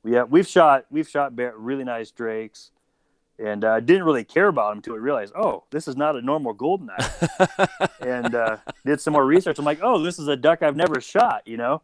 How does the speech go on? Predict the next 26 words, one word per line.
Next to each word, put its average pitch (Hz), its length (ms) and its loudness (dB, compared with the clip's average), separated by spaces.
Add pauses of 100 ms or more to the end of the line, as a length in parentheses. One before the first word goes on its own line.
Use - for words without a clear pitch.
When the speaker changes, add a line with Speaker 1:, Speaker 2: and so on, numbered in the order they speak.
Speaker 2:
Yeah. 123 360 0 (960)
Speaker 1:
Uh, 107 240 -2 (640)
so, - 140 -2
yeah, 147 220 6
there's 170 220 -2
some, 170 240 -2 (100)
I 147 100 2
don't 160 100 -4
know 151 140 0
why, 143 320 2
you 123 420 -8
know, 123 140 -2
they 120 120 -4
just 120 240 -8
winter 120 360 -4
here 113 240 0
in 107 100 -8
big, 107 280 -4
big 101 180 -4
numbers 101 460 -6
and, 90 440 -16 (840)
um, 87 360 -6 (420)
Speaker 2:
And 95 140 -10
low 95 160 -2
Speaker 1:
yeah. 101 60 -2
Speaker 2:
pressure. 98 580 2